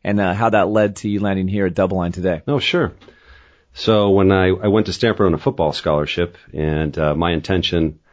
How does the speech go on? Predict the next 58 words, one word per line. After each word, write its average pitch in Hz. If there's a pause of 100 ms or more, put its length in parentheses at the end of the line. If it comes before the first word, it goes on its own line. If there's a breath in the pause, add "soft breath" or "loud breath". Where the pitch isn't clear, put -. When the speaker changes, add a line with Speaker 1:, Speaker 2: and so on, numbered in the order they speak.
(280 soft breath)
Speaker 2:
all 87
along 85
was 78
to -
play 87
football, 90
and 78
I 82
also 80
ran 78
track 80
there 73
as 71
well. 78
Speaker 1:
What, 113
uh, 110
did 98
you 104
compete 107
in, 92
in 85
track? 95
Speaker 2:
I 120
was 104
a 85
four 95
hundred 87
meter 82
runner. 92
Speaker 1:
Okay. 73 (100)
Speaker 2:
I -
only, 123
I 127
only, 113
uh, 92
ran 87
track 82
one 85
year 85
there, 85
but 73
enjoyed 80
it. 80
Speaker 1:
So -
you're 135
a -
speed 160
demon. 90
Speaker 2:
<laughs> - (1120 loud breath)
Not 113
anymore. 131
Not 92
anymore. 107
It's 78
a 85
long 90
time 85
ago. 73